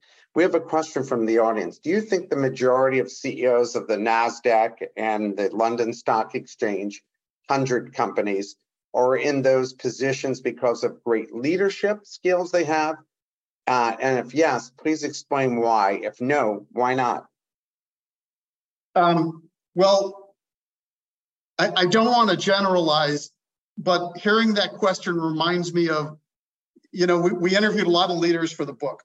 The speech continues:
Speaker 2: We also interviewed a number of organizational psychologists to say, "Listen, we have this organizing principle, a framework, fixer, artist, builder, strategist.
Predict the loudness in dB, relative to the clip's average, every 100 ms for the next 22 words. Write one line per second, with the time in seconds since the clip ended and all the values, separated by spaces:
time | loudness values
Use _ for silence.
0 | -2 2 4 2 2 0 2 0 0 0
1 | 0 0 -2 -2 -2 -2 -2 -4 -6 -6
2 | -6 -4 -4 0 0 0 -6 -10 -14 _
3 | _ _ -6 0 0 2 0 -2 0 2
4 | 2 2 0 0 2 2 0 0 -4 -4
5 | -6 -6 -8 -6 -6 -2 -2 0 -4 -6
6 | -10 _ _ _ _ _ -4 0 2 2
7 | 0 -2 -4 -4 -6 -2 0 -2 -6 -14